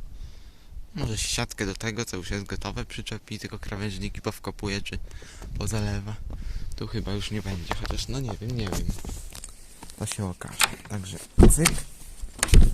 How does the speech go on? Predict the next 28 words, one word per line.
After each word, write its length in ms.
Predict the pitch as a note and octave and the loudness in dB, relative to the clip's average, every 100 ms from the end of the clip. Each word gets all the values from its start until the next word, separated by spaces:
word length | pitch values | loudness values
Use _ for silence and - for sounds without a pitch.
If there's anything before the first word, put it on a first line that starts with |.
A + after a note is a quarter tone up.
| - A#2 | 4 -2
Nie 120 | A2 | -2
zamknę. 440 | F#2 F#2 - A2 - - - - - - | -4 -6 -6 -8 -6 -8 -8 -12 -4 -4
Śniegu 380 | - G2 F#2+ G#2+ | -2 0 2 4
napadało. 580 | A2 G#2 D#3 G#2+ A2+ G#2 - | 12 12 12 10 6 2 0
O, 120 | G2 - - | -4 -4 -6
dobra. 280 | G2 F2 F2 - - - - - - - A2 | -6 -6 -10 -14 -18 -14 -12 -10 -10 -10 -10
No, 120 | F2 F#2+ | -10 -6
także 260 | C3+ C#3 D#3+ | -4 0 0
myślę, 240 | D3+ D#3 | 0 -4
że 60 | C#3 | -2
to 120 | B2 | -2
na 140 | A#2+ | -2
tyle. 340 | - A2 A2 D#3+ - - - - - - - - - - - - | -2 -2 -4 -4 -8 -10 -10 -12 -14 -14 -12 -12 -14 -16 -14 -8
Aktualnie. 800 | G#2+ - A#2+ G#2+ G#2+ G#2 C3 F#3+ - - - - - - - | -6 -4 -2 -2 -2 -2 -2 -2 -6 -10 -10 -12 -12 -12 -2
Tutaj 300 | C3 - B2+ | 0 4 6
jest, 400 | A#2+ A2 - - | 6 4 -4 -6
y, 220 | G#2 G#2+ | -4 -2
ogrodzone, 600 | G#2+ G2 G#2 A2 B2+ A2 | -2 -2 -2 0 0 0
bo 140 | G2 G2+ | -2 -4
tutaj 380 | G#2 - G2 G2 | -6 -4 -4 -2
były 260 | G2 F#2+ | 0 0
wylewane 560 | F#2 G#2+ G2+ G#2 G2+ G2+ | 2 0 2 0 0 -2
te, 160 | - F#2+ - - - - - - - - | -2 0 0 2 2 2 0 0 -6 -4
no 100 | D#3 | 2
takie, 340 | C#3 - A2 A2+ - - - - - - - - | 2 4 0 0 -4 -2 2 2 2 2 2 0
jakby 280 | F#2 F#2+ G2 | -2 -4 -4
to 120 | - | -4
powiedzieć, 520 | - G2+ F2+ D#2+ - | -4 -2 -2 -4 -6